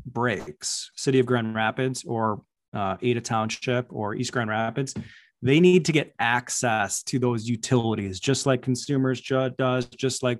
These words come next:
D T E does. So they need to gain access. So they have rights to access that easement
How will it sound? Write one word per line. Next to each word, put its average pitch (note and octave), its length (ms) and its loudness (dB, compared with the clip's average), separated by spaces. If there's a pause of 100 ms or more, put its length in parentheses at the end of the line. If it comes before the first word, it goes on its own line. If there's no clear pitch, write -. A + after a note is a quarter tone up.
D B2+ 160 2
T C3 180 -2
E B2+ 440 2
does. C3 480 0 (100)
So C3 320 2
they B2 180 -2
need D3+ 440 2
to F#3+ 80 -4
gain F3 240 2
access. B2 840 -4 (140)
So B2 260 0
they A#2 140 0
have C#3+ 460 0
rights B2+ 580 0 (220)
to B2+ 320 4
access B2+ 720 0
that A#2+ 300 -2
easement C#3 560 0